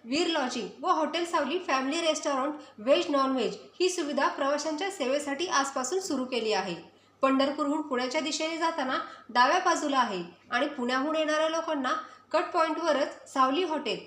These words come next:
व वीर लॉज आहे. सुसज्ज पार्किंग, सीसी कॅमेरा, चोवीस तास पाणी, लाईट व इन्व्हर्टरची सोय अशा सर्व अद्ययावत सोयींनी असे लॉजिंग व फॅमिली रेस्टॉरंट सुरू करण्यात आले आहे. या हॉटेल सावली फॅमिली रेस्टॉरंट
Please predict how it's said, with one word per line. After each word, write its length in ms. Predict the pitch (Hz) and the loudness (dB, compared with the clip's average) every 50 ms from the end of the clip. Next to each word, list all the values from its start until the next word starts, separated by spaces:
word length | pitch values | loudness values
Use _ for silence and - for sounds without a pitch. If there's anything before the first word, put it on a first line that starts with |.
| - - | -6 0
व 100 | 233 294 | 2 2
वीर 240 | 349 294 277 311 302 | 2 2 0 0 0
लॉज 260 | 294 294 277 254 233 | 2 2 0 0 0
आहे. 220 | 226 208 208 190 165 - - - _ _ - | -2 -2 -2 -4 -6 -8 -10 -18 _ _ -12
सुसज्ज 420 | - - 269 262 285 277 262 - 311 | -6 -4 -2 2 2 2 4 4 2
पार्किंग, 520 | 302 294 269 220 214 214 - 247 208 190 180 - - - - | 2 4 4 2 2 0 -2 -6 -6 -6 -8 -12 -16 -16 -10
सीसी 320 | - 294 277 - - 339 | -6 -4 -2 0 0 0
कॅमेरा, 480 | 330 330 262 240 240 254 247 240 208 - - - - - - - | 0 2 2 2 2 0 -2 0 0 -2 -2 -4 -12 -14 -4 0
चोवीस 320 | 277 277 269 285 311 - | 2 2 2 2 -2 0
तास 200 | - 339 339 - | 2 0 0 0
पाणी, 320 | - - 262 226 226 196 175 - - - - _ - | 0 -2 -2 0 0 -2 -4 -4 -8 -14 -20 _ 0
लाईट 300 | 254 262 269 277 285 - - | 2 2 2 2 0 0 -2
व 20 | 392 302 | -2 0
इन्व्हर्टरची 600 | 269 254 262 285 285 285 294 302 294 - - 339 | 0 0 2 2 2 4 2 2 0 0 -2 -2
सोय 240 | 330 - 262 214 185 180 - - - - | 0 0 -2 -2 -2 -6 -8 -14 -14 -8
अशा 260 | - 254 247 - 359 370 | -6 -4 -2 0 0 0
सर्व 280 | 370 359 311 294 302 | 2 0 2 4 4
अद्ययावत 560 | 302 - - 269 247 233 294 294 311 339 370 | 2 2 2 0 0 4 4 6 6 6 4
सोयींनी 400 | 349 - 349 285 277 277 269 294 | 2 2 2 2 2 2 0 0
असे 540 | 294 294 294 - 208 - - - - - - - | 0 0 0 -2 -4 -6 -6 -8 -16 -16 -8 -2
लॉजिंग 360 | 247 247 254 262 262 277 233 202 202 208 | 0 2 2 2 2 0 -2 -2 -2 -2
व 100 | 302 381 | -2 -2
फॅमिली 440 | 381 - 294 277 277 285 294 349 | 0 0 0 0 0 0 0 0
रेस्टॉरंट 460 | 359 349 330 - - 285 277 320 370 381 | 0 0 -2 -2 0 0 2 2 0 0
सुरू 240 | - 330 269 285 | -2 -2 -2 -2
करण्यात 360 | 277 285 262 254 294 294 - - | 0 0 0 0 0 0 2 2
आले 200 | - 202 226 220 | 2 2 2 -2
आहे. 260 | 214 214 208 185 180 180 - - - _ _ _ _ - | -2 -2 -2 -4 -6 -6 -10 -16 -20 _ _ _ _ -4
या 140 | - 262 302 | 2 2 4
हॉटेल 360 | 320 294 320 311 311 339 370 | 4 4 2 0 0 -2 -2
सावली 380 | 359 - 370 339 311 233 277 349 370 - - | -2 0 2 2 2 2 0 -2 -4 -2 -2
फॅमिली 360 | 294 269 269 277 285 359 370 | 0 0 2 0 0 0 0
रेस्टॉरंट 520 | 349 349 - - 349 302 262 277 320 311 | 0 0 0 0 0 2 2 2 0 0